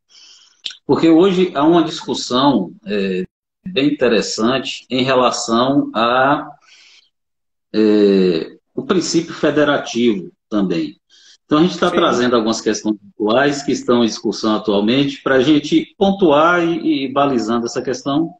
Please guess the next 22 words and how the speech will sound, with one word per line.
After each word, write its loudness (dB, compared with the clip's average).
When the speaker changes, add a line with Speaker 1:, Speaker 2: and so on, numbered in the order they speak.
Speaker 1:
relacionada 0
à -2
democracia 0
também. 0
Não 2
Speaker 2:
Sim. 2
Speaker 1:
deixa 2
de -2
ser 0
algo 0
pertinente 2
e 2
relacionado -20
ao -20
tema, -20
né? -20
Então, -20
essa -20
Speaker 2:
Hoje -4
é 0
um -2
pouquinho -6